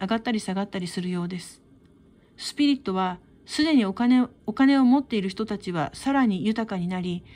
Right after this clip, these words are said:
世界の残りの人々はリセッションに苦しむと言っています。一年以上前に見えた世界大恐慌の時のようなビジョン、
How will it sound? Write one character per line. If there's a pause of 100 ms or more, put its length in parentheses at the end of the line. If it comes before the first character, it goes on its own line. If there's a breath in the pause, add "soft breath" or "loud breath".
(140 loud breath)
世
界
の
残
り
の
人
々
は
リ
セ
ッ
シ
ョ
ン
に
苦
し
む
と
言
っ
て
い
ま
す。 (1600 loud breath)
一
年
以
上
前
に
見
え
た
世
界
大
恐
慌
の
時
の
よ
う
な
ビ
ジ
ョ
ン、